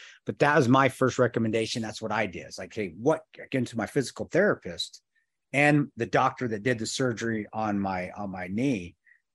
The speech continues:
And I said, "What can I do at this point?" And they gave me a list. Um, as far as cardio goes, it's tough. If you can't move and your, your leg doesn't work, your feet don't work,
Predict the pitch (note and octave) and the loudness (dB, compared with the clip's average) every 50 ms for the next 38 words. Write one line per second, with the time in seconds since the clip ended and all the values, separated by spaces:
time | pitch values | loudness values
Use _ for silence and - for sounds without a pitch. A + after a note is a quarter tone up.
0 | _ - G#2 G2+ G2 F#2+ - A#2 G2 G2 F#2+ G2+ A2+ B2 F3 - - _ - - | _ -8 -6 -4 -4 -4 -4 -4 -4 -4 -6 0 2 2 2 2 0 _ -12 -10
1 | - - C3 C#3 C#3+ C3+ A#2+ G#2 F#2 E2+ D2+ - F2+ E2 E2 D#2+ D#2+ _ _ - | -4 0 2 4 4 4 4 2 0 -4 -8 -10 -12 -10 -12 -12 -16 _ _ -18
2 | F2 - - G#2+ F#2+ - - - A2 G2 F2+ - - - G2 G2 G2+ G2 F2+ G#2 | -12 -8 -6 -6 -6 -6 -8 -8 -8 -8 -8 -8 -8 -6 -4 -4 -4 -4 -4 -4
3 | G2 F#2+ F#2+ F#2+ F#2 F#2+ G#2 B2 C3 A2+ - - - - - - _ - - - | -4 -4 -4 -4 -6 -4 -2 -2 -2 -2 -4 -8 -12 -14 -16 -20 _ -20 -20 -20
4 | - - - - A2+ A2 G#2+ A2 G2+ - - C#3 E3 E3+ - - - - D3+ D#3+ | -20 -20 -6 -2 0 2 2 0 0 0 4 4 6 6 4 2 4 6 6 8
5 | F3+ F#3 F3 C#3+ A#2+ B2 A#2+ A#2 A#2+ A#2 - D3+ - - - D#3 F3+ F3 - - | 8 8 6 6 4 4 0 0 0 -2 -4 -6 -2 2 4 6 6 6 4 0
6 | G2+ - - B2+ A#2+ - E3 E3 C#3+ G#2 A2+ B2+ C#3+ D#3+ D#3 A#2+ A#2+ G#2+ A2 G#2+ | -6 -8 -8 -8 -2 2 4 4 4 4 4 4 6 6 4 4 4 2 2 0
7 | G2+ - G#2+ G#2+ G#2 G2+ A2+ B2 B2 A#2+ C3+ B2 B2 A2 G#2 A#2 B2+ B2+ - G#2 | -2 -4 -6 -6 -2 0 0 2 2 2 2 2 0 0 0 0 0 0 -2 -8
8 | F#2 - - D3 C3+ B2 B2 A#2 A2 G#2 G#2 G#2+ G#2+ G#2+ - | -10 -4 -4 -4 -2 -2 -2 -4 -4 -2 0 0 0 -2 -2